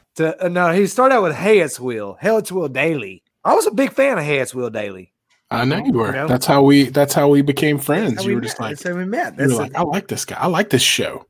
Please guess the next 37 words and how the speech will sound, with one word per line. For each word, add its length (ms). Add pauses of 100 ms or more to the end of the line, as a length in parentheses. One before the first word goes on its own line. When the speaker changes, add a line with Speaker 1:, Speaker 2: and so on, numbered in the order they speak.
Speaker 1:
I 80
remember 300
the 100
Speaker 2:
This 60
is 40
a 20
good 160
Speaker 1:
first 120
Speaker 2:
show. 60
Speaker 1:
time 200
we 100
spooned, 480
bro. 260
The 120
first 280
time 160
we 80
spooned, 360
we 80
talked 280
about 180
that 120
junk, 280
man. 240 (240)
Speaker 2:
<laughs> 100 (440)
Speaker 1:
And 100
Speaker 2:
Uh, 40
Speaker 1:
then, 260
uh, 280 (140)
now, 440
now 260
it's 140
like, 300 (360)
"This 300
is 180
Will 200
Martin." 400